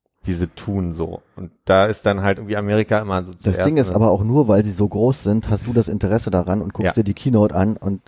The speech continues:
Speaker 2: guckst überhaupt an, was die Neues anbieten. Ansonsten würdest du es halt mitbekommen, wenn sie es in Deutschland rausbringen.
Speaker 1: Mhm, das stimmt auch.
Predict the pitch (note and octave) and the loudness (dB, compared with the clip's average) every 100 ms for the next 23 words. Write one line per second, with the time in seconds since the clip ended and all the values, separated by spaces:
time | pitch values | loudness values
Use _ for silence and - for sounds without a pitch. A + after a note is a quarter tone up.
0 | - - A#2 A2 G2+ B2+ - G#3 G#2 - | -12 -6 -2 0 2 2 2 2 2 0
1 | G2 G2 G2+ D#3+ G2 F2+ F#2+ F#2+ G#2 - | 2 2 2 0 0 -2 -2 -2 -4 -4
2 | F#2 G#2 G#2 - G#2 F#2 F#2 A2 - - | -2 -2 -2 -4 -2 0 2 2 2 0
3 | - G#2+ G2 G2+ G2+ G2 F#2+ G2 G2 - | 2 2 4 2 0 -2 0 2 2 2
4 | F#2+ F2 G2 - - E2 F#2+ F#2+ F2 F2 | -2 0 -2 -2 -10 -6 -2 0 2 0
5 | F#2 - - | -2 -8 -12